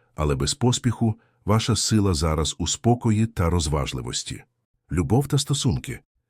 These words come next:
У стосунках березень обіцяє гармонію, якщо ви готові говорити відверто і слухати партнера.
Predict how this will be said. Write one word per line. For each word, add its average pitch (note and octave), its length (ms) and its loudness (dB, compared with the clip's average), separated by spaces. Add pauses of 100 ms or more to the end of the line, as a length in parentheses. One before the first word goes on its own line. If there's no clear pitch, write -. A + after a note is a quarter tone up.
(160)
У C3+ 80 4
стосунках D3 560 4
березень A2+ 440 4
обіцяє G2 460 2
гармонію, E2+ 640 4 (500)
якщо D2 320 0
ви A2 100 4
готові G2 380 4
говорити E2+ 520 2
відверто G#2 560 2
і F#2+ 140 -2
слухати A2 540 2
партнера. C#2 640 -4